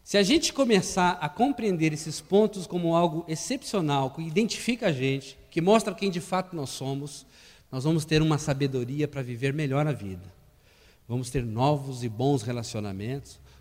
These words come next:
vamos ter uma vida saudável do ponto de vista emocional, saudável do ponto de vista até mesmo espiritual. Ter bons relacionamentos com as pessoas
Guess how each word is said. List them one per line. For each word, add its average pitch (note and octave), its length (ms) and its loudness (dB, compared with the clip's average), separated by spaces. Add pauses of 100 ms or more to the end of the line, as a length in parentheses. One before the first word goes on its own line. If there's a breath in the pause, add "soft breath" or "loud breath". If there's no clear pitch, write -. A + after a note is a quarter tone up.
vamos A#2+ 280 -2
ter C3+ 140 2
uma B2 200 2
vida A#2+ 300 -4
saudável C#3 840 0
do C3 100 0
ponto C#3+ 220 2
de A#2+ 120 -4
vista B2 360 -6
emocional, B2+ 760 0
saudável D#3+ 840 2
do B2+ 120 -2
ponto D3+ 220 4
de B2+ 100 -2
vista C#3 500 -4
até C#3+ 300 2
mesmo E3+ 340 8
espiritual. D3 1080 -2 (520 soft breath)
Ter E3+ 80 10
bons G3 400 10
relacionamentos D3+ 680 2
com D3+ 80 -6
as C#3 100 -2
pessoas D3 520 0